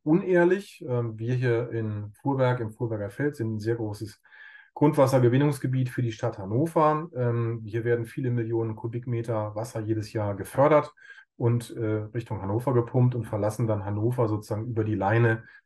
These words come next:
dann Richtung See und kommen natürlich nicht wieder da an, wo das Wasser eigentlich ursprünglich mal gewonnen wurde. Ähm, und insbesondere die landwirtschaftlichen Entnahmen sind im Vergleich zu privaten Entnahmen, im Vergleich zu,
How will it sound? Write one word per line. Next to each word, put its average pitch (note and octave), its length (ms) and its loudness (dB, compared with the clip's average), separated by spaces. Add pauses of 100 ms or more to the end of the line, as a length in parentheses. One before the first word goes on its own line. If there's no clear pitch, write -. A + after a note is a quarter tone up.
dann A2 160 -2
Richtung G#2+ 340 -4
See C3 480 0
und A2 340 -10
kommen A2+ 220 -4
natürlich G#2 360 -6
nicht A#2+ 200 -2
wieder G#2 180 0
da G#2 180 -4
an, G#2+ 220 -4
wo G2+ 80 -2
das G2+ 180 -4
Wasser - 280 -4
eigentlich G2 280 -8
ursprünglich G#2 520 -8
mal F2+ 120 -6
gewonnen G2 440 2
wurde. F#2+ 300 0 (540)
Ähm, A#2+ 360 6
und A2+ 220 2
insbesondere G#2+ 640 2
die G#2 100 0
landwirtschaftlichen A#2+ 760 -2
Entnahmen G#2+ 480 -2
sind A2 220 0
im B2 100 -2
Vergleich C3+ 640 2
zu G#2 360 -8
privaten B2 520 -2
Entnahmen, G#2 640 -6
im G#2+ 200 -8
Vergleich A2 480 -2
zu, G2+ 260 -8